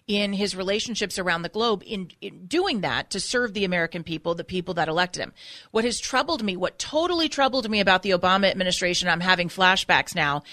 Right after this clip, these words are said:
is a globalist mentality. It was the fact that America came last, America had to apologize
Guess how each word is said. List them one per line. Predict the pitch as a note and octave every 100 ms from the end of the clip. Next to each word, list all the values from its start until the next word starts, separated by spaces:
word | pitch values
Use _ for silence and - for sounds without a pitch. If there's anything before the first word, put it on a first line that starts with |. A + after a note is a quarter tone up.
| - -
is | A#3 A3
a |
globalist | G#3 A3 A3 A3 G3
mentality. | G3 F#3+ A#3 A#3+ B2+ -
It | - F#3
was | F#3+
the | G3+
fact | A3+ G#3 G#3
that | F#3+
America | F#3+ G3+ A#3+ B3+
came | - A3+ G#3+
last, | F#3 F3 F3 -
America | F#3+ F#3+ G3+ G3+
had | G3
to | F3+
apologize | D#3+ F#3 F3+ F3 F3 D#3+